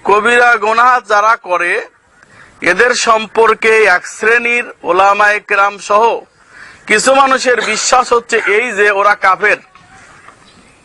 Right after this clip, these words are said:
কিন্তু আমরা বলি না, এরা হলো ফাসিক মুমিন, এদের ইমান আছে।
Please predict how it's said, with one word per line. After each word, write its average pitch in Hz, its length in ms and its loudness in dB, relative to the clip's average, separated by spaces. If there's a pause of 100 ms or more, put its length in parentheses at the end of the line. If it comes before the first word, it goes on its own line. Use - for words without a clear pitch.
(300)
কিন্তু 220 300 0
আমরা 220 340 2
বলি 254 200 0
না, 196 260 2 (380)
এরা 156 180 2
হলো 202 240 2
ফাসিক 190 420 -2
মুমিন, 160 400 -2
এদের 156 220 -2
ইমান 240 320 2
আছে। 143 420 -2